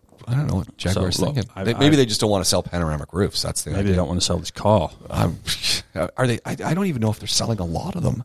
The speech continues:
Speaker 2: I can't think of that many. I mean, we saw a couple dotting around in the U K.
Speaker 1: Yeah.
Speaker 2: Oh, okay. Oh, that's the other thing.
Speaker 1: <laughs> Oh, oh, here we go.
Speaker 2: It's six months from order to receiving it, but the salesman, and I'm saying salesman 'cause it was a man, the salesman said,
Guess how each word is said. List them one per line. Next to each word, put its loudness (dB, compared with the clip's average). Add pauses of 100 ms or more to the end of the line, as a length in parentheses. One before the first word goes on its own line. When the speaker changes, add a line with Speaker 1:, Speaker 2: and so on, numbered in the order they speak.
(140)
Speaker 2:
I 4
can't -2
think -4
of -4
that -4
many. -2
I -8
mean, 4
we 6
saw 4
a 6
couple 0
dotting -4
around 0
in -2
the -2
U 2
K. -2
Speaker 1:
Yeah. 0
Speaker 2:
Oh, 6
okay. 0 (140)
Oh, 4
that's -2
the 0
other 2
thing. -2
Speaker 1:
<laughs> -16
Oh, 2 (140)
oh, 2
here -8
we -4
go. -2
Speaker 2:
It's -4
six 0
months 2
from -4
order 2 (360)
to -4
receiving 0
it, -6 (460)
but -6
the -10
salesman, 2 (580)
and 0
I'm 2
saying 4
salesman 4
'cause -2
it 0
was 4
a 0
man, -2 (140)
the -6
salesman 2 (220)
said, -2